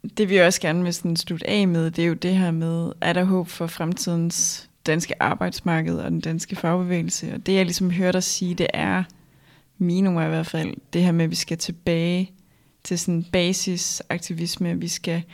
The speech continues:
lytte til vores kollegaer, vi skal lytte til de medlemmer, vi har i de forskellige brancheklubber, og hvor folk ellers, altså, er organiseret eller, eller aktive, ikke? Føler du, at,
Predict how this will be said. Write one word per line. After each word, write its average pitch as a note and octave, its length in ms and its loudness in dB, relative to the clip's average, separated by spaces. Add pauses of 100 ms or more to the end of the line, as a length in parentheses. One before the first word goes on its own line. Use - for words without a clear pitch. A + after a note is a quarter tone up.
(300)
lytte F#3+ 280 -2 (120)
til - 160 -8
vores E3 220 -4
kollegaer, F3+ 540 -2
vi E3+ 100 -4
skal E3+ 220 -4
lytte E3+ 260 -6 (400)
til F3+ 160 -4
de F#3 60 0
medlemmer, F3 480 2
vi D#3+ 140 -2
har F3 300 0
i F3 60 -2
de - 100 -8
forskellige E3 640 -4 (380)
brancheklubber, E3+ 1040 0
og E3+ 420 0 (840)
hvor E3+ 240 0
folk E3+ 300 -2
ellers, E3+ 680 -4
altså, E3+ 340 0 (240)
er D3+ 140 -2
organiseret E3+ 680 -4
eller, E3+ 240 -4 (460)
eller F#3 180 0
aktive, A3 480 -2
ikke? C4 140 2 (580)
Føler A3 420 4
du, D#3+ 200 -2 (100)
at, - 360 -6